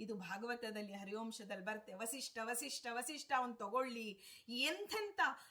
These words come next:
ಆ ದ-, ಎಳ್ಳಿನ ದಾನ, ಇನ್ನೊಂದು ಮತ್ತೊಂದು ಎಲ್ಲನ ತಗೊಂತಾ ಇರ್ತಾನೆ. "ವಸಿಷ್ಠ, ವಸಿಷ್ಠ, ವಸಿಷ್ಠ." ಇರೋ ಎಲ್ಲಾ ದೇವತೆಗಳು ನೋಡ್ತಾ ಇರ್ತಾರೆ, "ಇದೇನಪ್ಪ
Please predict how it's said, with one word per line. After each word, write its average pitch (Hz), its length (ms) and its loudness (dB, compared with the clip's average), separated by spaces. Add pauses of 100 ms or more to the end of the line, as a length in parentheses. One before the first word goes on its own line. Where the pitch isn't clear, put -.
ಆ 208 200 4
ದ-, 196 320 -4
ಎಳ್ಳಿನ 247 340 2 (140)
ದಾನ, 220 240 4 (160)
ಇನ್ನೊಂದು 247 380 2
ಮತ್ತೊಂದು 247 380 0
ಎಲ್ಲನ 381 640 2 (280)
ತಗೊಂತಾ 226 600 4
ಇರ್ತಾನೆ. 262 420 -2 (220)
"ವಸಿಷ್ಠ, 262 420 2
ವಸಿಷ್ಠ, 247 480 2
ವಸಿಷ್ಠ." 262 420 -2 (420)
ಇರೋ 254 380 6
ಎಲ್ಲಾ 311 420 6
ದೇವತೆಗಳು 294 640 0
ನೋಡ್ತಾ 262 300 0
ಇರ್ತಾರೆ, 233 300 0
"ಇದೇನಪ್ಪ 247 480 2